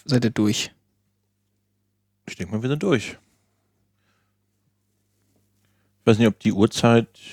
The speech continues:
Speaker 2: noch stimmt mit dem, was wir zwischendurch wieder rausgenommen
Speaker 1: Ja, nee, die
Speaker 2: haben.
Speaker 1: stimmt schon.
Speaker 2: Dann sind wir ja auch, äh, längenmäßig sind wir auch gut durch.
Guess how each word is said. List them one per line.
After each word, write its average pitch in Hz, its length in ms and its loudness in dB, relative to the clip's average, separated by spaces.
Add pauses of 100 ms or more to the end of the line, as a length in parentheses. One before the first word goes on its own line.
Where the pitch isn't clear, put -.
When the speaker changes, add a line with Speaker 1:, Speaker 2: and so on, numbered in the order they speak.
(120)
Speaker 2:
noch 104 160 0
stimmt 131 520 0
mit 120 140 -4
dem, 117 140 2
was 113 160 -2
wir 107 60 0
zwischendurch 110 480 -2
wieder 107 140 4
rausgenommen 139 360 4
Speaker 1:
Ja, 135 100 8
nee, 131 140 6
die 135 60 4
Speaker 2:
haben. 131 80 6
Speaker 1:
stimmt 123 300 4
schon. 113 220 2 (720)
Speaker 2:
Dann 104 80 -8
sind 101 160 -8
wir 117 100 6
ja 107 120 4
auch, 107 340 0
äh, 107 260 4
längenmäßig 127 640 -2
sind 123 160 -8
wir 104 140 2
auch 143 200 -2 (560)
gut 127 160 -10
durch. 135 380 -2